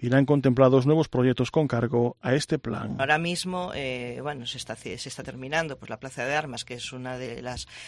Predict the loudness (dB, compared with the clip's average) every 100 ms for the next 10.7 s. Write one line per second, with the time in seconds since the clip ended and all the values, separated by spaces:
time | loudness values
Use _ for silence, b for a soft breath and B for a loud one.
0 | B -8 -6 -6 -4 -4 -4 -8 -8 -12
1 | -12 -12 -12 -10 -10 -8 -8 -8 -8 -8
2 | -6 -6 -8 -12 -16 -14 -12 -8 -6 -4
3 | -4 -4 -6 B B -2 0 2 2 2
4 | 0 0 0 -4 -6 -6 -8 -6 -8 -8
5 | -6 -2 -2 -2 -8 -10 -8 -4 -2 -2
6 | -4 -6 -4 -2 -2 -4 -4 -6 -4 -6
7 | -2 -2 -4 -8 -12 -12 -12 -12 -10 -10
8 | -10 -10 -12 -14 -10 -12 -12 B B -4
9 | -4 -4 -6 -8 -8 -8 -8 -12 -8 -8
10 | -8 -10 -14 -10 0 2 2